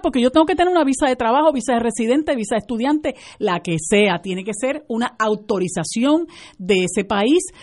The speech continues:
para yo moverme para allá, la misma que necesitan todos los ciudadanos extranjeros que quieren entrar a los Estados Unidos. Tienen que tener ese permiso. Nosotros no lo necesitamos porque tenemos la ciudadanía estadounidense, que dicho sea de paso,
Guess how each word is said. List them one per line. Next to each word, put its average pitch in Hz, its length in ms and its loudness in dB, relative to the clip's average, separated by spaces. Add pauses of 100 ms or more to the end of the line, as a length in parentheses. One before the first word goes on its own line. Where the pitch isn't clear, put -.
(140)
para 190 240 2
yo 170 100 2
moverme 240 440 4
para 311 180 4
allá, 247 240 4 (220)
la 196 320 2
misma 208 480 2
que 254 160 2
necesitan 269 760 0 (340)
todos 196 340 2
los 233 200 4
ciudadanos 226 420 4
extranjeros 233 1200 4
que 202 160 2
quieren 220 440 4
entrar 202 360 0
a 302 80 2
los 277 200 -2
Estados 180 460 -4
Unidos. 185 500 -4 (340)
Tienen 330 320 2
que 214 100 2
tener 208 320 2
ese 262 220 0
permiso. 190 640 -2 (220)
Nosotros 302 520 0
no 269 120 2
lo 285 120 2
necesitamos 302 720 0
porque 214 260 -2
tenemos 202 360 -2
la 277 100 0
ciudadanía 202 540 -2
estadounidense, 277 800 0
que 208 100 0
dicho 196 220 0
sea 254 160 -2
de 262 100 2
paso, 285 360 -2